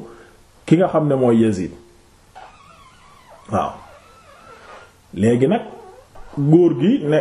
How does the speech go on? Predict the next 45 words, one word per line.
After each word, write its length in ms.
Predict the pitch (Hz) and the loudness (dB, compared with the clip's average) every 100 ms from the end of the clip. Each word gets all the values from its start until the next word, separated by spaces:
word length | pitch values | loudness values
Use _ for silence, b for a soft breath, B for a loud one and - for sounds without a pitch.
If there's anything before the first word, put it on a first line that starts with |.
| - | 2
kontaan 480 | 196 233 294 208 196 | 0 0 0 0 2
ci 280 | 254 330 381 | 2 2 0
bi 140 | 170 208 | 0 0
mu 100 | 269 | 4
déggee 360 | 285 269 240 | 2 4 0
mu 100 | 220 233 | 2 2
wax, 140 | 202 - - | 0 -4 -8
mu 80 | 202 | -4
ne 120 | 220 | -2
ko, 100 | 220 | 0
"Laqad 280 | 202 202 202 | -2 -2 -4
sarrani 640 | - 196 175 170 160 156 156 | 0 0 2 0 0 -2 0
idh 140 | 160 | 0
hadaka 480 | 135 143 147 135 135 | 0 0 0 0 0
Allah 340 | 127 139 180 156 | 0 2 2 2
wa 100 | 170 | 0
sa'ani 520 | 165 190 180 180 170 | 0 -2 0 0 0
anna 300 | - 165 160 | 0 2 2
amrana 500 | - 156 151 147 143 | 2 2 2 2 2
lam 200 | 135 127 123 | 2 2 0
yastahkim." 600 | 120 - - - 107 - - - - _ - _ - _ _ | 0 -2 -6 -4 -4 -4 -8 -20 -20 _ -20 _ -20 _ _
Mu 140 | 110 170 | 0 2
ne 100 | 180 | 2
ko, 80 | 180 | 0
"Bég 220 | 151 165 | 2 2
naa 260 | 165 156 147 | 2 0 2
lool 380 | 143 151 180 170 | 2 2 2 2
bi 80 | 165 | 2
la 100 | 175 | 2
buur 220 | 160 165 | 2 2
yàlla 280 | 160 151 156 139 | 2 2 0 2
gindee 320 | 175 160 156 | 2 4 2
ba 120 | 147 | 2
nga 100 | 175 - | 0 -2
agsi 260 | - - 156 | -2 -4 0
ci 100 | 180 | 2
ñun, 200 | 175 117 - - | 2 -2 -6 -2
ba 140 | 107 | 0
nga 100 | 135 | 2
agsi 260 | - - 139 | 0 -2 -2
fii 260 | 131 180 160 - - - _ | 2 0 0 -8 -20 -20 _
ngir 240 | 131 139 131 | 0 2 0
jaayante. 460 | 127 123 107 101 - - _ b b b b b b b b - | 0 0 -2 -4 -14 -20 _ b b b b b b b b -2
Waaye 360 | 107 160 170 | 0 2 0
nag 160 | 156 | 0